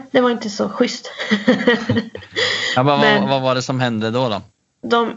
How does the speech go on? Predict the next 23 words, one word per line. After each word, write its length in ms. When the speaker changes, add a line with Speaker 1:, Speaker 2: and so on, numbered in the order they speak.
Speaker 1:
de 240
gjorde 340
så 240
att 140
de 280
förlängde 720
och 100
förlängde 640
och 120
förlängde. 800
Eh, 380
och, 320
men 180
jag... 260
Alltså 200
för 140
min 340
del 220
så 140
var 140
det 100
ganska 560
bra, 500